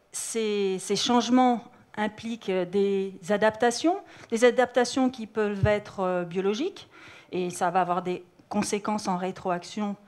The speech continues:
vis-à-vis de ces changements, mais ça peut aussi induire des adaptations de type stratégique et influencer, euh, les outils de gouvernance.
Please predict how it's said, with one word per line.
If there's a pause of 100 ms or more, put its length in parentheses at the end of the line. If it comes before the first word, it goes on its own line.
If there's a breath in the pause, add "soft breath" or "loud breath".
(240 soft breath)
vis-à-vis
de
ces
changements,
mais
ça
peut
aussi
induire (300 loud breath)
des
adaptations
de
type
stratégique
et
influencer, (480 loud breath)
euh, (460)
les
outils
de
gouvernance.